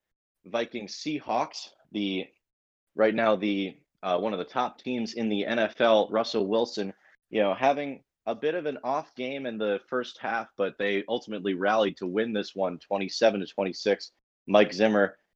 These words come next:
getting some heat for going for it on fourth and inches from this five-yard line. Let me tell you, he would have gotten a lot more heat if he had kicked the field goal from that position. I don't blame him one bit. And on Thursday Night Football, it's a little out of order here.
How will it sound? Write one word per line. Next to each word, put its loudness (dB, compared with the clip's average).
getting 4
some -6
heat -4
for -2
going 4
for 2
it 4
on -2
fourth -2
and -4
inches -6
from -4
this -6
five-yard 4
line. -2
Let -2
me -2
tell 2
you, 2
he -2
would 0
have 0
gotten 4
a -2
lot 2
more -2
heat -10
if -10
he -12
had -8
kicked -10
the -8
field -4
goal 0
from -12
that -6
position. -10
I 4
don't 2
blame 0
him -4
one 0
bit. 2
And -6
on -4
Thursday -4
Night -6
Football, -2
it's -8
a 2
little 0
out -2
of -8
order -6
here. -8